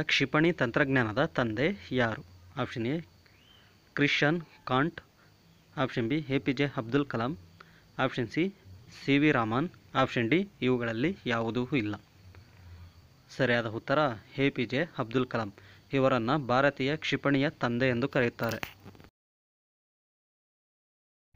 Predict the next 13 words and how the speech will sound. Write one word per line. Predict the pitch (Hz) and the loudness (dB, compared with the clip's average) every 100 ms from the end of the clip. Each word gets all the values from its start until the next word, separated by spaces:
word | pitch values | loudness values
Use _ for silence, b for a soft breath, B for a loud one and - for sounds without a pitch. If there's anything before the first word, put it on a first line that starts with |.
| - - _ _ b b b b b b - 113 | -20 -20 _ _ b b b b b b -6 2
ಭಾರತದ | 139 170 170 113 131 | 4 4 0 -4 -4
ಕ್ಷಿಪಣಿ | 156 - 135 160 175 | -2 -2 2 2 2
ಮಹಿಳೆ | 165 127 127 127 | 2 0 2 2
ಎಂದು | 139 117 117 131 | 0 -2 -4 -2
ಯಾರನ್ನ | 139 120 113 117 | -2 -2 -2 -4
ಕರೆಯುತ್ತಾರೆ? | 160 - 117 110 113 113 - B B B B | -6 -4 -4 -4 -8 -8 -10 B B B B
ಆಪ್ಷನ್ | 143 127 110 | -4 -4 -4
ಎ | 113 151 | -2 -2
ಕಲ್ಪನಾ | 170 131 117 135 | 0 -2 0 0
ಚಾವ್ಲಾ, | 139 - 117 104 120 - B B B | 0 0 0 -2 -8 -12 B B B
ಆಪ್ಷನ್ | - 120 127 113 | -6 -4 -2 -2
ಬಿ | 156 165 - | -2 -4 -6
ಅಸಿಮಾ | 123 127 135 | -4 -2 -2